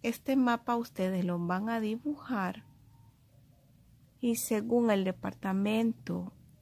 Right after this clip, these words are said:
y el bosque, si tienen nombre de bosque que les han mencionado, usted va a ubicar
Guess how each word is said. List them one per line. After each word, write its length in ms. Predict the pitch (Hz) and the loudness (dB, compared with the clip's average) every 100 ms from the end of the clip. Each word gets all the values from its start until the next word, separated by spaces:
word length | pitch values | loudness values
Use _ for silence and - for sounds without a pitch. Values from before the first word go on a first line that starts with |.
| - - - | -20 -10 0
y 160 | 220 | 2
el 140 | 208 185 | 4 2
bosque, 600 | 190 214 240 254 - 185 | 0 2 2 0 -4 -6
si 180 | - | -6
tienen 380 | 185 196 180 190 | -4 0 0 0
nombre 420 | 190 202 208 220 | 0 0 -2 0
de 80 | 214 | 0
bosque 440 | 214 233 226 - 175 | 2 0 0 -4 -6
que 160 | - | -2
les 160 | 175 180 | -2 -2
han 180 | 185 190 | -2 0
mencionado, 640 | 202 - 226 220 226 220 | -2 -2 -2 0 0 0
usted 320 | 202 - 175 165 | -4 -4 -6 -2
va 120 | 185 | 0
a 100 | 220 | 2
ubicar 760 | 233 262 269 262 254 247 254 | 0 0 -2 -2 0 0 0